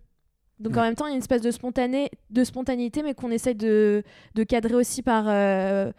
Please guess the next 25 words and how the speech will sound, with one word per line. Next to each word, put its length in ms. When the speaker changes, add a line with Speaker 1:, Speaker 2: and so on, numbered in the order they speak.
Speaker 1:
par 160
des 100
règles 140
pour 140
pas 80
aller 140
n'importe 400
où. 120
Et 100
puis, 200
comme 160
on 100
est 80
censé 280
être 140
avec 220
les 200
autres 200
aussi, 380
euh, 220
faut 140
qu'on 100
Speaker 2:
Mhm. 80
Speaker 1:
construise 320
ensemble. 340